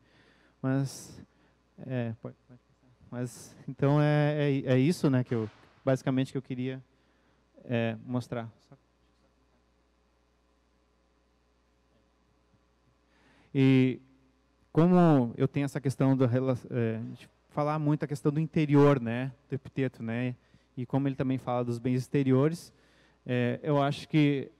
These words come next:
esse trecho é muito importante, né, no livro quatro, né, é, em que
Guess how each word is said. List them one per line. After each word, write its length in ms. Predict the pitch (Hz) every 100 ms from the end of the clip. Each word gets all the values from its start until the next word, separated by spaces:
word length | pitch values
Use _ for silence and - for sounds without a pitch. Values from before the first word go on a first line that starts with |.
| _
esse 240 | 131 127 135
trecho 360 | - 135 156 135 110 - - _ -
é 80 |
muito 240 | 139 135 147
importante, 560 | 139 147 - 127 -
né, 120 | 120 113
no 140 | 113
livro 280 | 110 110 -
quatro, 400 | 131 120 135 120
né, 220 | 113 156 _ _ _ _ _ _
é, 340 | 120 110 110 - - -
em 140 | 135
que 400 | - 139 139